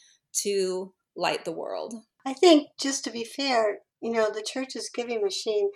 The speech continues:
Speaker 2: you don't have to actually go to an actual giving machine to give,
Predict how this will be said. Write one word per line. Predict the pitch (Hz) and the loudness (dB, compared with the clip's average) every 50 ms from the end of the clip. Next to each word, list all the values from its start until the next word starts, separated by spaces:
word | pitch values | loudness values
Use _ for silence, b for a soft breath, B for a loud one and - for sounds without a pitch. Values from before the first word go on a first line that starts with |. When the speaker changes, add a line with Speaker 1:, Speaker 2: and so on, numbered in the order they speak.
| - _ | -6 _
Speaker 2:
you | - 220 226 | -8 -4 0
don't | 254 240 247 247 | 2 2 2 2
have | 247 233 - - | 2 0 0 -2
to | 247 - - | -4 -2 -2
actually | 214 214 - - - - - 208 208 208 202 202 202 - _ _ - | -2 -2 -4 -8 -10 -8 -4 -2 0 0 0 0 -2 -6 _ _ 4
go | 214 202 202 202 202 - - - | 4 4 4 2 -2 -8 -10 -10
to | 208 196 | -8 -8
an | 190 185 180 185 - 208 | -6 -8 -8 -8 -8 -10
actual | 202 - - - - 202 185 185 180 180 - _ | -10 -10 -12 -10 -8 -6 -4 -4 -6 -6 -8 _
giving | - 208 196 202 220 220 214 220 | -2 0 0 0 -2 -2 -2 -2
machine | 226 226 - - - 240 226 226 220 220 220 226 226 _ b b b b b b - - | -4 -4 -4 -6 -2 0 0 2 2 0 -2 -6 -10 _ b b b b b b -14 -6
to | - 240 214 202 202 196 - - - | -2 0 2 2 2 0 -2 -6 -4
give, | 226 208 208 208 | -2 0 0 0